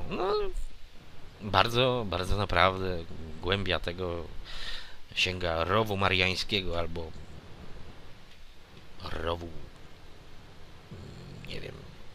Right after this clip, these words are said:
jakiegoś, no nie wiem, mniejsza z tym. Proszę bardzo, jedziemy dalej. Czekamy.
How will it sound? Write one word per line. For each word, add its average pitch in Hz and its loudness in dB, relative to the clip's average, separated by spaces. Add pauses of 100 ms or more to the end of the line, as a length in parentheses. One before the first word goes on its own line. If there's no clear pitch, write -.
(380)
jakiegoś, - -6 (1120)
no 262 10
nie 190 12
wiem, 101 6
mniejsza 87 0
z - -4
tym. 85 -6 (2250)
Proszę 196 12
bardzo, - 8
jedziemy 185 12
dalej. 92 10 (2000)
Czekamy. 123 12